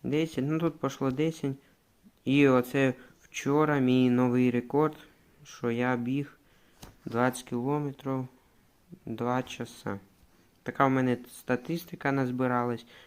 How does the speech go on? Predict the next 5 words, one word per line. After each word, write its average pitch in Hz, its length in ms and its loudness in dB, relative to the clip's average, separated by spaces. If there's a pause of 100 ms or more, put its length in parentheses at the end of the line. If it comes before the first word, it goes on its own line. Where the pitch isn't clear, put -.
Слідуща 131 500 -4
така 123 300 -2
статистика - 760 -6
буде 120 480 -2
у, 123 680 -4